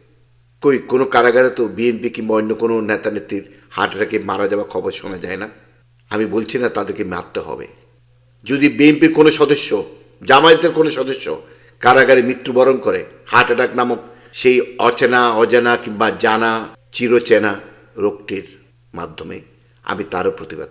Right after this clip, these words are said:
করব। কারণ হত্যা হত্যায়, ছুরির আঘাতে হোক, কিংবা হার্ট অ্যাটাক নামক চিরচেনা রোগটির মাধ্যমে হোক, হার্ট অ্যাটাক কেন হয়েছে, তার পেছনে কী উদ্দেশ্য, খুঁজে বের করা দরকার। হয়তো একদিন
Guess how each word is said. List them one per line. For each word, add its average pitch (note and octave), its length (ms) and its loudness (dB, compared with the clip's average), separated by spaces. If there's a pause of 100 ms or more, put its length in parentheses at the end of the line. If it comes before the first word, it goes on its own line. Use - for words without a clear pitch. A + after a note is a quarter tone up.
করব। - 240 -20 (440)
কারণ F#2+ 300 -4 (760)
হত্যা A#2 640 -2
হত্যায়, - 480 -12 (240)
ছুরির B2 340 2
আঘাতে A2 300 0
হোক, C#3 400 -6 (540)
কিংবা F#2+ 320 -10 (460)
হার্ট - 260 0
অ্যাটাক A#2 300 2
নামক G2+ 280 -4 (560)
চিরচেনা B2+ 600 2 (240)
রোগটির F#2 420 -8
মাধ্যমে E2+ 380 -14
হোক, C#2+ 240 -16 (580)
হার্ট - 240 -6
অ্যাটাক G#2+ 260 -6
কেন G2+ 160 -6
হয়েছে, F2 420 -12 (560)
তার F#2+ 200 -6
পেছনে F#2 300 -8
কী - 140 -18
উদ্দেশ্য, G2 380 -14 (720)
খুঁজে G2+ 240 -10
বের F2 220 -6
করা F2+ 180 -6
দরকার। D#2+ 400 -14 (600)
হয়তো G2 220 -6
একদিন E2 300 -12